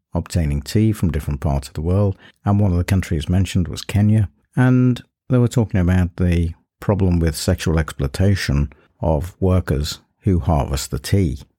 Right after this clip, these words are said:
people employed to pick tea. Now, it's scandalous that that kind of thing is going on within a supply chain. No one in this day and age should be going for a job and being subjected to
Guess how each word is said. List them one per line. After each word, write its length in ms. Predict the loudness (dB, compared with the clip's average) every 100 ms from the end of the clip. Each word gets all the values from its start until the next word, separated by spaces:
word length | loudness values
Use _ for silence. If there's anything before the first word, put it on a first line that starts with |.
| _
people 280 | -2 0 2
employed 640 | 0 0 0 2 2 -2 -8 -8
to 100 | -6
pick 360 | -2 -4 -6
tea. 320 | -6 -2 -2 -4 -14 _ _
Now, 160 | 0 2
it's 200 | 0 -4
scandalous 600 | 0 2 2 0 -4 -2
that 220 | -2 -2 -8 _ _ -4
that 200 | -2 0
kind 220 | 0 0
of 60 | -2
thing 460 | 0 0 0 -2 -8 _
is 140 | -6 -4
going 340 | -2 0 0
on 340 | 0 0 -2 -6 _ _
within 280 | -4 -2 -2
a 60 | -2
supply 420 | -6 -4 -2 -2
chain. 320 | -2 -6 -6 -16 _ _ _
No 240 | 0 2 2
one 300 | 0 0 2
in 180 | 4
this 220 | 2 2 0
day 220 | 0 2
and 120 | 4
age 400 | 2 2 0 -6 -16
should 240 | -8 -6
be 100 | -4
going 460 | -4 -2 -2 -4 -8 _ _
for 180 | -12 -10
a 80 | -8
job 420 | -2 0 0 -4 _ _ _ _ _ 0
and 320 | 2 2 2
being 280 | 0 0 -2
subjected 800 | -4 -4 -2 -4 -4 -8 -8 -16 _ _ -12
to 400 | -4 -2 -2 -4